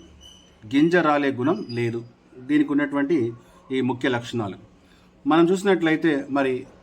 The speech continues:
మధ్య మరియు దీర్ఘకాలిక రకాలటువంటి వరి వంగడాలు చూసినట్లయితే సిద్ధి అన్నారు నూట నలభై. ఈ క్వింటాల్ గురించి నేను ఇప్పుడు చెప్పడం తగ్గిస్తాను, ఎందుకంటే వీడియో లెంత్ పెరిగిపోతుంది. ఈ క్వింటాల్ అనేటువంటిది స్-,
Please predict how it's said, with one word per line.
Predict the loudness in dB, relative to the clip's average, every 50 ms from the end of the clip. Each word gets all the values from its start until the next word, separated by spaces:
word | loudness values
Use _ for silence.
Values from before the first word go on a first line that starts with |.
| _ -6
మధ్య | -2 0 0 0 -2 -2 0 0 2 2 0 0 -2
మరియు | -2 0 0 0 -2
దీర్ఘకాలిక | 0 0 0 0 0 0 -2 -2 -2 -2 -2 -2 -2
రకాలటువంటి | -2 -2 -2 -2 -2 -2 -2 -4 -4 -6 -6 -4 -4 -4
వరి | -4 -2 -2 -2
వంగడాలు | -2 -2 -4 -4 -4 -6
చూసినట్లయితే | -8 -8 -8 -6 -2 -2 -2 -2 0 -2 -4 -4 -4 -12 -20 -20 -20 -20 -20 -20 -20 -20 -20 -20 -20 -8
సిద్ధి | -2 0 0 0 2 4 4 4
అన్నారు | 4 4 2 0 -2 -2 -4 -6 -8 -16 -20 _ _ _ _ _ _ -4
నూట | 0 0 2
నలభై. | 2 2 0 0 0 0 0 0 -2 -4 -10 -20 -20 _ _ _ _ _ _ _ _ _ 2
ఈ | 2 2
క్వింటాల్ | 2 4 4 4 4 4 4 4 4 4
గురించి | 4 2 2 2 2
నేను | 0 0
ఇప్పుడు | 0 -2 -4 -6 -6
చెప్పడం | -4 -2 -2 -2 -2 -2 -6 -8 -10
తగ్గిస్తాను, | -8 -4 -4 -4 -4 -2 0 0
ఎందుకంటే | 0 2 2 0 0 0 0
వీడియో | 0 0 0 0 0 0
లెంత్ | 0 0 -2 -4 -4 -4
పెరిగిపోతుంది. | -2 -2 -2 -2 -2 -4 -2 -4 -4 -6 -8 -14 _ _ _ _ _ _ _ _ -8
ఈ | -6 -6
క్వింటాల్ | -2 -2 -2 0 0 2 2
అనేటువంటిది | 2 2 2 2 2 2 2 4 4 4 2 2 0 -4 -10 -20
స్-, | -16 -12 -12